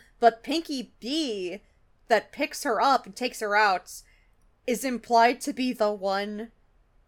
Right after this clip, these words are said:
that made the spell?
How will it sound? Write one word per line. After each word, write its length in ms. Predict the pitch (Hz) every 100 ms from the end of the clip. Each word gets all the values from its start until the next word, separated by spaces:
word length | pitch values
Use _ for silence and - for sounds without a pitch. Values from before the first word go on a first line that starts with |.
| _ _ _
that 440 | 226 214 196 190 - _ _ _ _ _ _ _ -
made 500 | 233 202 226 262 -
the 100 | 440
spell? 600 | - 480 494 523 539